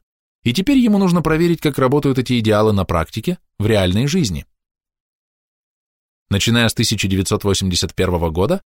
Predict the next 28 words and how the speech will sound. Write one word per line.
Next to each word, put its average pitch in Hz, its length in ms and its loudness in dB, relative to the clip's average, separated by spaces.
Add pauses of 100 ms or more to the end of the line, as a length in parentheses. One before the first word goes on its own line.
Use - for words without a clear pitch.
(220)
Майкл 151 320 0
Роуч 190 300 2
помог 160 260 0
основать 143 400 0
и - 20 0
развить 131 300 2
корпорацию 120 840 0 (240)
Andin 123 500 0
International, 123 760 -2 (360)
производителя 104 640 2
ювелирных 98 560 0
изделий 90 400 0
в 92 60 -2
Нью-Йорке. 113 580 -2 (1000)
Деятельность 87 640 0
компании 90 600 0
Andin 90 460 -2
International 180 720 0 (240)
начиналась 156 600 0
с - 120 -6
кредита 139 440 0
в - 100 -6
пятьдесят 120 420 0
тысяч 95 340 -2
долларов 101 420 0
и 185 40 -2
трех 104 240 -2
сотрудников. 98 640 -4